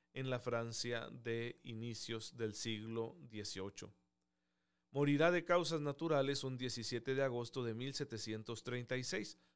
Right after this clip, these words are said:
por eso la estamos recordando el día de hoy. Será beatificada por el Papa Pío doce un ocho de noviembre de mil novecientos cuarenta y siete y canonizada un treinta y uno de octubre de mil novecientos ochenta y dos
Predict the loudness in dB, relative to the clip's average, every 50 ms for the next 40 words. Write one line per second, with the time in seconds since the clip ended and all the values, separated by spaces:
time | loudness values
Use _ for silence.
0 | _ _ -6 -2 0 0 2 2 0 0 0 0 -2 0 0 0 -2 -2 -4 -4
1 | -4 -2 -2 -2 0 0 -2 0 0 0 0 2 2 0 0 -2 -6 _ _ _
2 | _ _ _ _ _ _ _ _ _ -6 -2 0 4 6 6 6 8 8 8 8
3 | 6 2 -4 -4 -4 0 4 6 8 8 8 6 4 2 2 2 2 2 2 0
4 | 0 2 0 0 0 4 4 4 4 4 2 0 0 0 0 0 -2 -4 -4 -6
5 | -6 -4 -4 -4 -2 -2 0 0 0 0 0 -2 -2 -2 -2 -4 -4 -4 -2 -2
6 | -2 -2 -2 -4 -4 -2 -2 -2 -2 -2 -4 -6 -6 -6 -8 -6 -6 -6 -6 -6
7 | -6 -8 -8 -8 -6 -4 -4 -4 -4 -6 -14 -20 _ _ _ _ _ _ _ _
8 | _ -18 -14 -4 2 2 2 2 2 0 0 2 2 4 6 6 6 6 6 4
9 | 2 0 -2 -2 -2 -4 -2 -2 -2 -4 -2 -2 -2 -2 -2 -2 -2 -4 -4 -6
10 | -4 -2 -2 -2 0 -2 -2 -4 -4 -4 -2 -2 -2 -2 -2 -2 -4 -6 -6 -6
11 | -8 -8 -6 -6 -6 -6 -4 -2 -2 -2 0 0 0 0 -2 -4